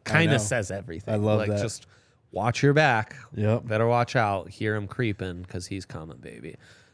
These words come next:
Speaker 1: Um, mm.
Speaker 2: Can't wait.
Speaker 1: Yeah.
Speaker 2: Let's see.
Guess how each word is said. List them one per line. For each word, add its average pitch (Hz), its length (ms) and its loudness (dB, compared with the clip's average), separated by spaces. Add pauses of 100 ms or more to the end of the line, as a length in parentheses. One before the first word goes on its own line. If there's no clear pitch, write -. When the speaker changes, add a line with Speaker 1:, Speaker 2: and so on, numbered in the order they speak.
(100)
Speaker 1:
Um, 92 760 0 (1200)
mm. 160 280 2 (1120)
Speaker 2:
Can't 98 240 -4
wait. 95 260 -2 (260)
Speaker 1:
Yeah. 107 200 2 (220)
Speaker 2:
Let's - 160 -6
see. 98 260 -2